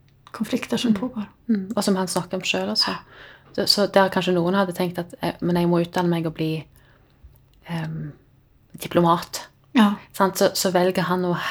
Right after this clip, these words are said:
Speaker 2: helt annet.
Speaker 1: Ja.
Speaker 2: Fordi nettopp han er statsminister, sa han kanskje.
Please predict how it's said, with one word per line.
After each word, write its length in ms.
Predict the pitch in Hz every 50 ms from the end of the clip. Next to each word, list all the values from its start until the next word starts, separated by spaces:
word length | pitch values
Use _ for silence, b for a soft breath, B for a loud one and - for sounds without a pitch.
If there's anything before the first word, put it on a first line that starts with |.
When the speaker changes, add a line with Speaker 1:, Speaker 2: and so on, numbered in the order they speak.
| -
Speaker 2:
helt 240 | 170 175 180 - -
annet. 440 | - - 180 202 190 - - - -
Speaker 1:
Ja. 80 | B B B B B B
Speaker 2:
Fordi 600 | - - 202 170 - - - 180 190 233 311 370 277
nettopp 360 | 208 170 175 - 185 180 -
han 160 | 180 175 175
er 120 | 170 170
statsminister, 560 | 170 - 175 175 175 - 185 175 175 - 175 170
sa 120 | - 156
han 120 | 160 165
kanskje. 220 | - 156 151 240